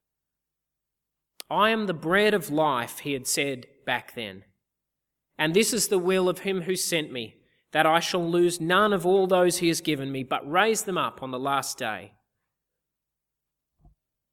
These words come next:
As he cooked them breakfast beside the lake, Jesus was quietly calling their attention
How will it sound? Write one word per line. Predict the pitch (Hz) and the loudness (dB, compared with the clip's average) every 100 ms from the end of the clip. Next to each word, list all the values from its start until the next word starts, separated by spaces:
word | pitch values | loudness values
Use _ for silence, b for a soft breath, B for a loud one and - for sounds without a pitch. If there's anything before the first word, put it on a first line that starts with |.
| _ _ _ | _ _ _
As | 170 180 | -2 0
he | 190 | -2
cooked | 180 - 262 - | -4 -2 -2 -2
them | 170 | -4
breakfast | 147 196 202 175 147 | 0 -2 -2 -6 -4
beside | 160 147 180 165 143 | -4 -2 0 -2 -2
the | |
lake, | 147 202 135 113 | 0 2 2 -2
Jesus | - 196 196 165 156 | 0 2 2 0 -4
was | 160 151 | -2 -2
quietly | - - 190 190 170 151 | -4 -2 2 2 2 -4
calling | 143 - 180 160 151 | -8 -2 0 0 -2
their | 143 | -2
attention | 135 - 240 - 143 95 | -2 0 0 0 -6 -12